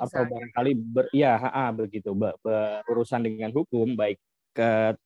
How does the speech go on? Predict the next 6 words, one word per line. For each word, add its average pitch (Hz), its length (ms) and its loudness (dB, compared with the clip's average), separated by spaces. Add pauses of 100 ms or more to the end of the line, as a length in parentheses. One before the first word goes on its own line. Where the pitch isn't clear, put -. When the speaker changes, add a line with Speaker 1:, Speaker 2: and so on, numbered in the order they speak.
Speaker 1:
dengan 120 440 0 (360)
perusahaan 143 520 0
tempat 120 300 0
mereka 110 240 -2
bekerja, 123 640 0 (160)
Speaker 2:
Hmm. 185 260 -14